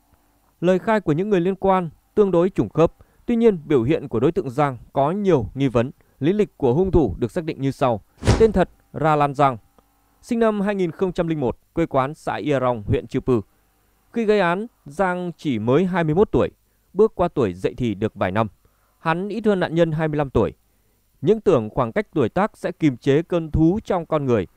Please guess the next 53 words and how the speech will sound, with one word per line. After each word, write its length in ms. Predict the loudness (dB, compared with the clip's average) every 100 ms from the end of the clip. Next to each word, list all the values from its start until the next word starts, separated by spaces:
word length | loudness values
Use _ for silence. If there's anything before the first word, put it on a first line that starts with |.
| _
ai 180 | -4 -4
dè 280 | 0 -2 -2
Giang 460 | -2 0 0 0
gây 180 | -2 0
án 340 | 0 -2 -2 -2
còn 260 | -4 -4
dã 260 | -2 -4 -4
man 280 | -6 -4 -4
hơn 320 | -2 -2 -4
những 180 | -6 -6
gì 160 | -6
người 160 | -4 -4
ta 120 | -6
tưởng 180 | -6 -6
tượng. 200 | -6 -6 _ _ _ _ _ -6
Qua 100 | -4
tiếp 160 | -4
xúc 140 | -4 -2
ban 140 | 0
đầu, 300 | 2 0 -2
Giang 320 | -6 -4 -4 -4
tỏ 220 | -4 -4
ra 160 | -2
lầm 220 | 0 0 0
lì, 240 | -4 -4
ít 160 | -8 -6
nói, 300 | -2 -2 -4 _ _
lảng 240 | -6 -4 -2
tránh 260 | -4 -4
câu 220 | -2 -2 0
hỏi, 240 | -2 -6 -10 _
ánh 220 | -8 -4 -4
mắt 200 | -6 -4
của 100 | -4
điều 160 | -4
tra 120 | -2
viên. 220 | 0 0 -2 _ _ _ _
Qua 140 | -6 -2
nhiều 220 | -2 0
giờ 200 | 0 2
đấu 180 | 0 0
trí 180 | -4
căng 180 | -4 -4
thẳng 240 | -2 -4 -6 _
trước 200 | -4 -4
những 240 | -6 -6 -4
lập 180 | -4
luận 180 | -4 -8
sắc 240 | -8 -8 -4
bén 240 | -4 -4 -12
và 200 | -8 -6
chứng 220 | -4 -6
cứ 240 | -4 -2